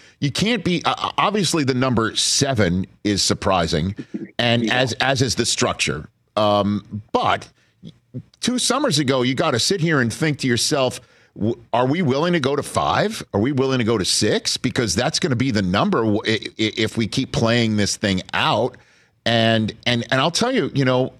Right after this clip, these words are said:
Speaker 1: uh, again, you know, Suze, you know, Susie Schuster, you know her, 'cause you guys, you know, met years ago when the Angels with, uh, with, with Tim Salmon and Erstad, I mean, th-, those guys weren't like Trout or Ohtani,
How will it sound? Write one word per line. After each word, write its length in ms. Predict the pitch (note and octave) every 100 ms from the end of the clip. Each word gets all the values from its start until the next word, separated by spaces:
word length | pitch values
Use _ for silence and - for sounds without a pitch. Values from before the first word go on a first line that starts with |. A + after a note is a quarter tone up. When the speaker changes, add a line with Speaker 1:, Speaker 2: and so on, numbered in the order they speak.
| -
Speaker 1:
uh, 140 | A#2+
again, 420 | - B2+ F#3+ C#3+ A2
you 180 | A2+ G#3
know, 140 | E3
Suze, 540 | - A2+ A#2 E3+ - -
you 100 | A#2
know, 200 | A2 -
Susie 360 | - A#2 G#2
Schuster, 380 | G2 A2 A#2 C3+
you 140 | C3+ G3
know 140 | F#3
her, 320 | A#2 A2+ E3+ - - _ -
'cause 260 | B2+ G#2+
you 140 | B2 D3+
guys, 400 | D3 C3+ A#2+ -
you 100 | D3+
know, 140 | C#3 -
met 360 | A2 A#2 C#3+
years 300 | G2+ B2 C3+
ago 300 | A#2+ A#2+ D3
when 240 | D3 C3 C3
the 120 | B2+
Angels 480 | E3+ A#3 E3+ E3+ - - _ _
with, 320 | - D3 C3+ C#3
uh, 360 | C#3+ C#3+ C#3+ -
with, 220 | D3 -
with 280 | C3+ A#2+ -
Tim 220 | - E3+
Salmon 480 | D#3 - D3 E3 F3
and 120 | A#2+
Erstad, 500 | A#2 C#3+ D3+ - F3
I 40 | E3+
mean, 160 | C#3+ C#3+
th-, 240 | C#3+ C3+
those 240 | D3 G#3+
guys 320 | - A3+ D3 B2
weren't 320 | C3 A#2+ A2
like 220 | G#2 F2
Trout 500 | - - G#2+ A2 A2
or 200 | A2+ A2
Ohtani, 520 | G#2 G2 A#2+ A2 C#3